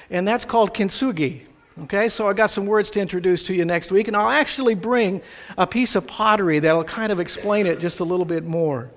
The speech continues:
But this week we want to talk about mothers and wh-, how important that is to us and how blessed we are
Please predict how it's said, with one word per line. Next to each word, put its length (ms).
But 180
this 280
week 240
we 80
want 260
to 80
talk 220
about 440
mothers 680
and 300
wh-, 300
how 280
important 520
that 180
is 240
to 160
us 220
and 80
how 200
blessed 420
we 140
are 320